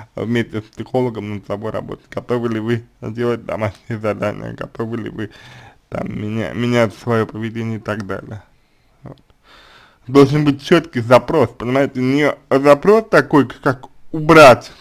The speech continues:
то или иное поведение, да, убрать ту или иную форму реализации желаний. А п-, поменять. Что я хочу поменять в сво-,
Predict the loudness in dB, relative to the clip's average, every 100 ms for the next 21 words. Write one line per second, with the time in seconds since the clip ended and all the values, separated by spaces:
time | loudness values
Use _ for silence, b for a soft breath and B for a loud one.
0 | -8 0 2 2 2 0 -2 -2 -4 -6
1 | -6 -4 -4 -4 0 2 2 4 8 8
2 | 6 0 -8 -4 -4 -4 -4 -4 -6 -6
3 | -4 -4 -4 -8 -12 -20 -20 B -20 -12
4 | -2 0 2 2 2 0 -2 -8 -6 -6
5 | -6 -6 -10 -20 _ _ _ b b b
6 | _ 2 6 6 4 -12 -2 0 2 2
7 | 4 4 4 0 _ _ _ _ _ _
8 | b b -14 0 2 4 2 0 -2 -4
9 | -6 -4 -2 0 0 0 -8 -4 -4